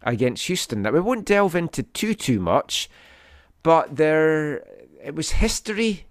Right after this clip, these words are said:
in the, in the making, Zach. Six two, the Whitecaps ran out. The most goals the Whitecaps have scored in an M L S match.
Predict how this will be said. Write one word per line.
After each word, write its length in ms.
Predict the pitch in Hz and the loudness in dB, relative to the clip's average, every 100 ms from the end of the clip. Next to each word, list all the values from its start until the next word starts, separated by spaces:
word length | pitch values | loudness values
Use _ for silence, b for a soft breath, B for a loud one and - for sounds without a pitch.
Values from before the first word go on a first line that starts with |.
| - | -2
in 180 | 165 170 | 0 2
the, 560 | 160 160 156 147 123 - _ _ | 4 6 6 4 0 -4 _ _
in 160 | 139 139 | -4 -2
the 80 | 123 | 0
making, 440 | 135 131 120 101 | 0 0 -6 -6
Zach. 520 | 101 85 82 - - - _ _ _ _ _ _ _ _ _ _ _ | -4 -2 -4 -8 -20 -20 _ _ _ _ _ _ _ _ _ _ _
Six 580 | - - - - - - | -8 -2 0 2 0 0
two, 400 | - 143 135 165 - _ _ _ _ - | 6 8 8 2 -8 _ _ _ _ -8
the 100 | 123 | -2
Whitecaps 640 | 117 139 - 139 123 - | 4 2 2 2 2 2
ran 240 | 123 120 113 | 2 4 4
out. 240 | 101 139 - _ _ | 2 0 -8 _ _
The 160 | 123 135 | -4 0
most 320 | 160 202 - | 4 4 2
goals 280 | 175 180 160 | 2 2 0
the 60 | |
Whitecaps 600 | 139 151 - 147 139 - | 0 0 0 -2 -2 -2
have 100 | 127 | -6
scored 680 | - - 127 123 123 120 - - | -6 -2 2 4 6 4 0 -8
in 240 | 123 117 117 | -2 0 0
an 140 | 117 | -2
M 240 | - 123 120 | 0 0 0
L 100 | 113 | -2
S 260 | 104 - | -2 -6
match. 640 | 107 92 98 - - - | -6 -4 -6 -8 -12 -12